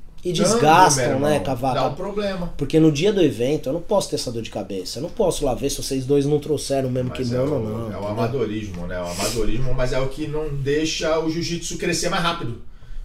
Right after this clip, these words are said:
Speaker 1: É muito complicado. E eu acho que o jiu-jitsu também tem um problema que é, que é a falta de exem-, de bons exemplos, né, cara?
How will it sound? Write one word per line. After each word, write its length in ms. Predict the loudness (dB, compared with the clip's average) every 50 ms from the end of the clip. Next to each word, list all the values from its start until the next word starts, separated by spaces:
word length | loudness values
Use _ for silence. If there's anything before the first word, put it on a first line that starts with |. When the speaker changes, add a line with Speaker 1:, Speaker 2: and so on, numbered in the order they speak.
| -6 -6
Speaker 1:
É 80 | -4 -2
muito 300 | 0 2 2 2 2 0
complicado. 500 | -2 -2 -2 -2 -2 0 0 0 2 2
E 40 | 4
eu 120 | 6 6
acho 180 | 6 4 2 0
que 80 | -2
o 40 | 0
jiu-jitsu 340 | 0 0 0 0 -2 -2 -2
também 180 | -2 -2 -2 -2
tem 120 | -2 -2 -4
um 100 | -4 -4
problema 520 | -6 -6 -6 -4 -4 -2 -2 -2 -2 -4
que 240 | -6 -6 -6 -4 -4
é, 600 | -2 -2 -4 -4 -4 -6 -6 -8 -10 -10 -10 -10 -10 -8 -8 -8 -8 -10 -10 -10
que 100 | -8 -8
é 40 |
a 40 | -8
falta 380 | -8 -6 -4 -4 -2 -2 -4 -2
de 100 | 0 0
exem-, 380 | -2 -2 -2 -4 -4 -6 -6
de 80 | -8 -8
bons 300 | -6 -4 -2 -2 -2 -2
exemplos, 640 | -2 -2 -2 -2 -4 -4 -4 -6 -6 -8 -10 -8 -8
né, 200 | -8 -6 -8 -8 -10
cara? 220 | -10 -12 -12 -12